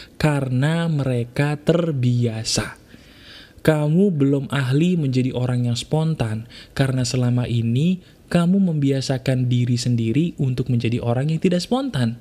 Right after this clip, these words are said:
Iya kan? Nah, sekarang, kalau memang kamu ingin menjadi orang yang spontan, latihan aja terus setiap hari. Kan tadi kamu udah buang tuh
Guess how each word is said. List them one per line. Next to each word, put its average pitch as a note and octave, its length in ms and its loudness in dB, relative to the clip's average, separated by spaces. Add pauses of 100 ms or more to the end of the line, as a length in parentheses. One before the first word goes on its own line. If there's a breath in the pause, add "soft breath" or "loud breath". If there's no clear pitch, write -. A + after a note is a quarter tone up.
(420)
Iya D3+ 160 2
kan? G#3 180 0 (540 loud breath)
Nah, C#3+ 160 2
sekarang, C3 640 0 (480 loud breath)
kalau A3 320 2
memang G3+ 320 2
kamu F#3+ 320 2
ingin F3 240 2
menjadi C#3+ 240 2
orang C3+ 320 -2
yang B2 40 -2
spontan, B2 600 -2 (240 loud breath)
latihan E3+ 720 0
aja F#3 240 0
terus D3+ 320 0
setiap B2+ 400 -4
hari. E3 400 -2 (1040 loud breath)
Kan A3 160 4
tadi A3 160 2
kamu G#3 400 2
udah D3+ 80 2
buang C3+ 400 0
tuh D#3 240 0